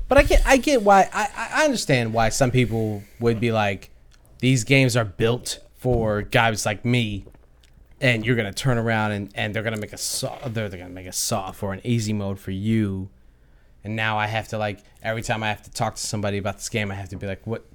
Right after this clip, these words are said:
difficulty are you playing on first and foremost?" I get that, but it's such a minuscule, stupid argument in the grand scheme of things,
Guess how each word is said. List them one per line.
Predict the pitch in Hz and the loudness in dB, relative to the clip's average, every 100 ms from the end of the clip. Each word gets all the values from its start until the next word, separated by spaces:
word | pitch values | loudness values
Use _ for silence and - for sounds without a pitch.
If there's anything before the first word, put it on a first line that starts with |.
| - | -4
difficulty | 120 - 110 - - 101 98 95 - - | -4 -2 -6 -8 -6 -4 -4 -4 -10 -14
are | 101 | -6
you | 104 | -6
playing | - 113 107 98 | -4 -4 -4 -4
on | 95 90 | -6 -8
first | - 98 87 - - - - - - | -8 -8 -8 -12 -14 -20 -20 -20 -20
and | 92 | -12
foremost?" | 98 92 90 90 - - - - | -10 -10 -12 -12 -14 -18 -20 -2
I | 208 | 0
get | 175 135 | 2 0
that, | 95 92 - - - - - - | -4 -8 -10 -16 -20 -20 -12 -2
but | 120 107 - - | 0 -2 -8 -16
it's | 107 - | -10 -8
such | - | -6
a | 107 | -6
minuscule, | 104 113 117 - 120 104 98 95 | -4 -4 -4 -6 -4 -4 -4 -8
stupid | - - 127 123 107 | -10 -6 -4 -4 -4
argument | 95 92 98 90 85 - _ _ - _ | -6 -6 -8 -10 -12 -18 _ _ -20 _
in | 104 | -6
the | 107 | -4
grand | 104 101 | -4 -6
scheme | - - 101 | -6 -6 -4
of | 90 | -6
things, | 92 87 87 - | -8 -8 -10 -12